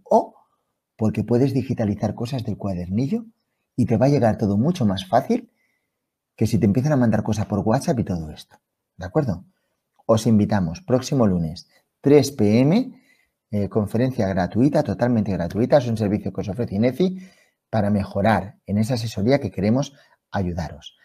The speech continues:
¿Sabéis por qué? Porque creemos que aunque tengamos dificultades, la conexión con los niños va a ser posible, porque los vamos a conectar, porque vamos a llegar a su zona de confort,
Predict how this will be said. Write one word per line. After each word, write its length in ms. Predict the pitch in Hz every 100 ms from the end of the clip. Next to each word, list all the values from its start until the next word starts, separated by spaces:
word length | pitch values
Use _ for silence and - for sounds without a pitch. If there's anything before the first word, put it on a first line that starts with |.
| _ _
¿Sabéis 360 | - 98 139 147
por 200 | - -
qué? 300 | 165 92 - _ _ _ _ _
Porque 300 | - 110 110
creemos 640 | - 107 113 85 - - _ _ _
que 80 | -
aunque 180 | 113 110
tengamos 400 | 110 117 170 175
dificultades, 920 | 160 - - 98 95 80 73 - - _ _ -
la 220 | 113 117
conexión 500 | 120 110 - 175 190
con 220 | 170 139
los 160 | 113 98
niños 500 | 104 82 78 80 - _ _ -
va 140 | 107
a 40 | 131
ser 380 | 156 156 - _
posible, 640 | 90 90 101 85 65 - _ _ _ -
porque 260 | 113 -
los 140 | 110 110
vamos 320 | 139 170 -
a 60 |
conectar, 560 | - 117 92 95 92 - - _ -
porque 240 | 117 -
vamos 260 | 127 170 147
a 40 |
llegar 220 | 131 139
a 60 | 165
su 160 | 113
zona 220 | 107 151 156
de 100 | -
confort, 580 | 95 90 - 98 -